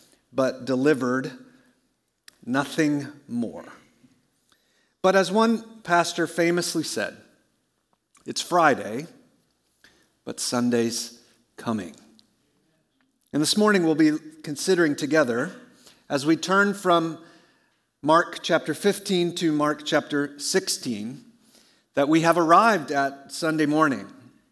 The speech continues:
And what a morning it is. What a tremendous morning. What a morning that changed the whole world.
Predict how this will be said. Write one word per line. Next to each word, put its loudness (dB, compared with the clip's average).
And -2
what 4
a 0
morning 2
it 2
is. 0
What -8
a -2
tremendous 0
morning. -6
What 0
a -2
morning 2
that -2
changed -6
the -12
whole -8
world. -10